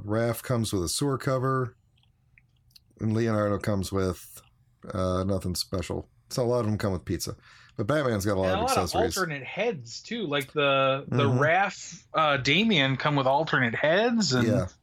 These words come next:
Speaker 1: with Damian with hood up and Raph with helm-, whatever, helmet on with
Speaker 2: Weird.
Speaker 1: a weird face, and Donatello with, like, I don't even know.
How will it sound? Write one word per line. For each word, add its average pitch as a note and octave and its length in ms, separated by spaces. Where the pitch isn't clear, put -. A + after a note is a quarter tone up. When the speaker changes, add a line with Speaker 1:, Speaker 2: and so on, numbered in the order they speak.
Speaker 1:
with G#2+ 320
Damian B2 380
with G#2 180
hood C#3 200
up B2+ 220
and G#2+ 180
Raph A2+ 360
with G2 280
helm-, B2 420
whatever, F#2+ 400
helmet F#2+ 460
on F#2+ 360
with F#2 120
Speaker 2:
Weird. C#2+ 280
Speaker 1:
a F2 120
weird G2+ 240
face, G2+ 360
and F#2+ 260
Donatello G#2 600
with, G2 220
like, F#2 360
I A2 60
don't F2+ 140
even D2+ 180
know. D#2+ 260